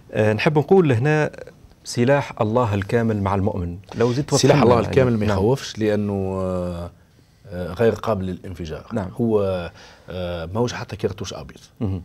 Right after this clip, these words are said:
Speaker 2: سلاح الله الكامل هو عبارة عن الأشياء التالية.
Speaker 1: نعم.
Speaker 2: يقول، آه، تقول كلمة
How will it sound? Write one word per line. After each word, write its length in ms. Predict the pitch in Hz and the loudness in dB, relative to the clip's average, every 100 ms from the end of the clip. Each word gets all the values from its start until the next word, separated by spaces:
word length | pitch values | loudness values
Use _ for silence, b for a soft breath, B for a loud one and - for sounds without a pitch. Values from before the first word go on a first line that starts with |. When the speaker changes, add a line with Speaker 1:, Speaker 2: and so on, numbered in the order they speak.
| - | -10
Speaker 2:
سلاح 340 | - 104 104 | -6 -6 -4
الله 240 | 95 95 90 | -6 -6 -8
الكامل 460 | - 127 117 113 B B B - | -2 -2 0 -4 B B B -4
هو 160 | 147 123 | 0 2
عبارة 400 | 90 101 123 107 | 0 2 4 4
عن 480 | 98 101 104 101 98 - - - | 0 0 0 -2 -4 -12 -14 -8
الأشياء 500 | 98 92 - 104 - | -8 -6 -2 -2 -2
التالية. 360 | - 76 65 - - | -8 -8 -8 -14 -12
Speaker 1:
نعم. 100 | 95 90 - | -10 -12 -10
Speaker 2:
يقول، 540 | - - 160 135 117 110 | -10 0 2 4 4 4
آه، 380 | 98 92 87 | 4 2 -2
تقول 360 | 82 - - 131 | -6 -8 -4 -4
كلمة 340 | 113 104 98 | -2 -4 -4